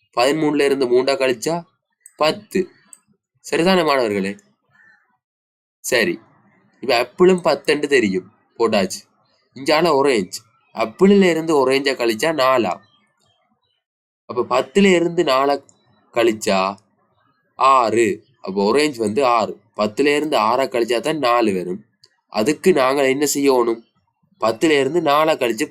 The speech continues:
பார்க்கணும். கழிச்சு பார்த்தா பத்துல இருந்து ஆறை கழிச்சா தான் நாலு வரும். சரிதானே? இப்ப கடைசியா மூண்டையும் கூட்டி கேட்டுக்கிடாக்கு.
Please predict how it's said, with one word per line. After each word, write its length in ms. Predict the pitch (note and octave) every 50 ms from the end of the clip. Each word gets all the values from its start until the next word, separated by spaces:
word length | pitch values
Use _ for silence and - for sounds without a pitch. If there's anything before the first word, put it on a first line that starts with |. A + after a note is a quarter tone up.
| C3
பார்க்கணும். 400 | A2 G#2+ G2+ - F#2 E2+ E2 - _ _ _ _ _ _ _ _ _ _ _ _ _ _ _ _ _ _ _ _ _ _ _ _ -
கழிச்சு 240 | A2+ A2 A2 A2 A2+ F#2 A#2
பார்த்தா 560 | G#2+ G#2+ G2+ G2+ - F#2+ F2+ F2 F2+ F#2 F#2+ - _ _ _ _ _ _ _ -
பத்துல 380 | A2+ G#2+ A2 G#2+ - C#3+ D3 C#3+ C3
இருந்து 400 | B2+ B2 A#2+ A#2 A#2 C3 D3 B2+
ஆறை 260 | G#2+ G#2 A2 A#2 B2
கழிச்சா 340 | A2 - G2+ G2 F#2+ F#2+ F#2
தான் 200 | - B2+ C#3+ D3+
நாலு 320 | C#3+ A#2+ A2 A2 G2+ A#2 C3
வரும். 240 | A#2 F2+ E2+ - _ _ _ _ _ _ - -
சரிதானே? 600 | - C#3+ D3+ D#3+ D#3+ D#3 D3 C#3+ C#3+ C#3 C#3 C3+ _ _ _ _ _ _ _ _ _ _ _ _ _ _
இப்ப 260 | - C3 C#3+ - E3+
கடைசியா 480 | - C#3+ C#3 C#3+ D3 C#3 C3 C#3 D#3 E3 D#3 D3
மூண்டையும் 400 | C#3+ D3 C#3+ C3 C3+ C#3+ D3+ C#3+
கூட்டி 220 | C#3+ C#3 C3+ C3+ C3+
கேட்டுக்கிடாக்கு. 520 | - B2 A2+ G2+ F#2+ F#2 F2+ E2+ - _